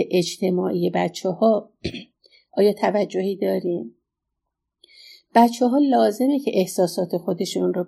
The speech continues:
بشناسن، بیان کنن و بتونن مدیریت کنن احساساتشون رو و همینطور دیگران رو بشناسن. و مسئله دیگه تحرک داشتن بچه هاست، ورزش کردنشونه.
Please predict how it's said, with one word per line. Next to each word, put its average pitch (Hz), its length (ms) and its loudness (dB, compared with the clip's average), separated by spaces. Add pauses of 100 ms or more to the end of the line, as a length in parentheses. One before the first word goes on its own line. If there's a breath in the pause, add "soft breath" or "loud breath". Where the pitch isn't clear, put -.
بشناسن، 180 840 -2 (680)
بیان 190 480 2
کنن 180 560 -4 (680)
و 185 80 6
بتونن 226 400 2
مدیریت 190 680 0
کنن 180 280 -2
احساساتشون 170 880 -6
رو 170 120 -8
و 190 60 -2
همینطور 269 420 0
دیگران 202 600 0
رو 240 100 0
بشناسن. 185 680 -8 (2000 soft breath)
و 208 80 6
مسئله 247 960 2
دیگه 285 200 2
تحرک 202 640 -2
داشتن 220 460 0
بچه 185 380 -4
هاست، 175 380 -8
ورزش 170 460 -2
کردنشونه. 180 960 -6